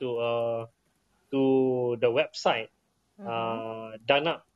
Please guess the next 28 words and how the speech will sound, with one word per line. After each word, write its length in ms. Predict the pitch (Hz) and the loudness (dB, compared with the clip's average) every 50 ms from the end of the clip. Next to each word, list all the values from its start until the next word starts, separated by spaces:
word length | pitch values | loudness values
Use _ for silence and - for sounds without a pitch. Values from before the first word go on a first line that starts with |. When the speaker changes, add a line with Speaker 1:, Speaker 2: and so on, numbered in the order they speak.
| _ _ _ _ _ _ _ _ | _ _ _ _ _ _ _ _
Speaker 1:
by 200 | - 123 123 123 | 2 2 2 2
our, 340 | 117 120 123 123 123 123 143 | 2 2 2 2 2 0 0
Speaker 2:
Yeah. 80 | 175 180 _ _ _ _ | -2 -8 _ _ _ _
Speaker 1:
my, 340 | 123 123 123 123 123 120 117 120 | -8 -4 -2 -2 -2 -2 -4 -4
my 160 | 123 117 113 - - | -4 -4 -4 -4 -4
precious 320 | 156 - - - 139 - - | -6 -4 -4 -6 -8 -8 -6
friend, 360 | - 127 117 113 120 165 170 _ _ _ _ _ _ _ - 180 180 - | -4 -2 -2 -2 -4 -8 -14 _ _ _ _ _ _ _ -20 -16 -10 -6
right? 220 | 117 131 156 165 | -4 -4 -4 -6
Speaker 2:
Okay. 140 | 196 247 294 _ _ _ _ _ - 180 | -8 -12 -14 _ _ _ _ _ -20 -20
Mm-hmm. 200 | 175 170 190 156 | -20 -8 -2 0
Speaker 1:
And, 420 | 127 127 127 127 127 131 131 127 | 0 2 2 0 -2 -4 -6 -6
uh, 960 | 123 120 123 120 120 120 117 117 117 117 117 117 113 113 113 113 113 113 117 120 117 _ _ _ _ _ _ | -6 -4 -2 -2 -2 -2 -2 -2 -4 -4 -6 -6 -8 -8 -8 -8 -8 -10 -10 -14 -20 _ _ _ _ _ _
maybe 320 | 135 135 139 139 139 156 160 | 0 2 2 2 2 2 2
you 320 | 160 151 139 131 135 131 | 2 0 0 0 2 4
want 240 | 135 151 160 160 - | 4 4 2 0 -6
to 100 | 135 120 | -10 -12
share 340 | - - - 151 156 160 151 | -4 0 2 2 4 2 2
this 300 | 135 147 180 185 - - | 0 -2 -6 -6 -8 -10
with 160 | 123 123 117 - | -12 -12 -8 -2
all 240 | - 127 135 143 135 | 0 2 2 2 2
your 420 | 131 127 120 117 120 117 113 117 117 | 2 2 2 2 2 0 -2 -4 -6
users, 640 | 117 127 123 120 - 123 143 190 202 - - - - | -6 -8 -8 -6 -4 -4 -4 -4 -6 -10 -18 -16 -12
right? 300 | 110 107 120 160 190 214 _ _ _ _ _ _ _ _ _ - | -8 -6 -6 -6 -6 -10 _ _ _ _ _ _ _ _ _ -18
Speaker 2:
Uh-huh. 360 | 202 196 190 196 190 196 233 269 _ _ _ _ _ _ _ _ _ - | -16 -14 -14 -12 -12 -14 -14 -16 _ _ _ _ _ _ _ _ _ -4
Okay, 340 | 233 127 127 127 127 127 123 | 0 2 4 4 4 2 0
Speaker 1:
And, 120 | 127 123 | -2 -2
Speaker 2:
uh, 340 | - - - - - 117 - | -2 -2 -4 -4 -6 -6 -8
Speaker 1:
uh, 120 | - 233 | -10 -12